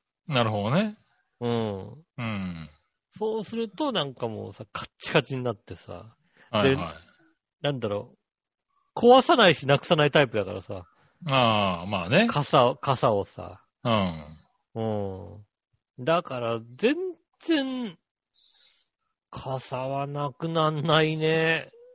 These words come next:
Speaker 1: なるほどね。
Speaker 2: うん。
Speaker 1: うん。まあ、傘、まあ、なかなかね、だ、と、特に折り方、折りたたみ傘はね。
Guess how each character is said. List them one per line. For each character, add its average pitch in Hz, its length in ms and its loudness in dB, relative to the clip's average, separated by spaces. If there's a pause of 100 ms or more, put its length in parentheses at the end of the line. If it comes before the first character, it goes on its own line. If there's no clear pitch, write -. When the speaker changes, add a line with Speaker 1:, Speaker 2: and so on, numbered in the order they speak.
(420)
Speaker 1:
な 120 220 4
る 104 60 -2
ほ 101 180 -2
ど 127 60 2
ね。 185 240 0 (520)
Speaker 2:
う 127 60 -4
ん。 101 560 -4
Speaker 1:
う 113 400 -16
ん。 101 300 -6
ま 107 180 4
あ、 98 40 -2
傘、 135 400 2
ま 131 300 -2
あ、 - 20 -4
な 123 140 0
か 190 100 2
な 214 120 0
か 214 120 4
ね、 220 340 6
だ、 170 140 4
と、 214 180 4
特 254 300 4
に 151 80 8
折 123 160 8
り - 20 0
方、 233 380 8
折 180 180 6
り - 0 -
た 262 100 6
た 277 60 8
み 277 80 4
傘 262 220 6
は 98 100 2
ね。 135 300 4